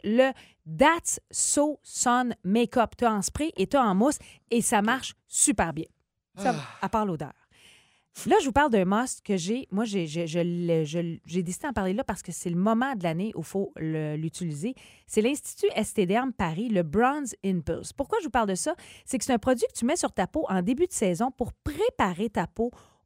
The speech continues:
Speaker 1: au soleil, parce qu'on l'a souvent, tu sais, l'hiver, vous le
Speaker 2: Mhm.
Speaker 1: savez, là. Euh, et tu l'utilises, euh, trois, je dirais deux, trois semaines avant que tu commences vraiment à être à l'extérieur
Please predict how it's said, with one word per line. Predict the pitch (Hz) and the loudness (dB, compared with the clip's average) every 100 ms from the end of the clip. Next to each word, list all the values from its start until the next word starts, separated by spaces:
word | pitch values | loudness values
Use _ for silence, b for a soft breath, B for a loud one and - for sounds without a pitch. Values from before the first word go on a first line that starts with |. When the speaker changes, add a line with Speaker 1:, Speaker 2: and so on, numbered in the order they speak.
| - | 6
Speaker 1:
au | 349 | 6
soleil, | 349 220 175 165 160 | 8 4 4 2 -2
parce | 180 - | -4 -2
qu'on | 202 | 0
l'a | 196 185 | 2 0
souvent, | - 202 202 180 | 0 0 0 -2
tu | |
sais, | 190 156 | -4 -4
l'hiver, | 156 160 175 160 | -2 -2 -2 -4
vous | |
le | 151 | -6
Speaker 2:
Mhm. | |
Speaker 1:
savez, | 170 160 285 | -6 -6 -6
là. | 247 B B B | -8 B B B
Euh, | 196 196 | 2 4
et | 269 359 | 4 2
tu | - 233 | 2 2
l'utilises, | 233 233 247 285 339 - b b b b | 2 2 2 4 2 0 b b b b
euh, | 175 170 170 170 175 - - | 2 2 2 0 -2 -8 -8
trois, | - 277 359 440 247 | -4 2 4 4 0
je | 202 | -4
dirais | 202 330 | -2 -2
deux, | 254 214 392 | 0 2 2
trois | - 240 214 | 2 0 2
semaines | 277 294 - - | -4 -8 -4 2
avant | 294 262 285 320 | 4 4 0 -4
que | - | -10
tu | |
commences | - 262 240 247 202 | 0 2 2 2 2
vraiment | 190 196 | 2 2
à | 208 | 0
être | 202 | 0
à | |
l'extérieur | 175 175 - 175 175 180 | -2 -4 -6 -2 0 2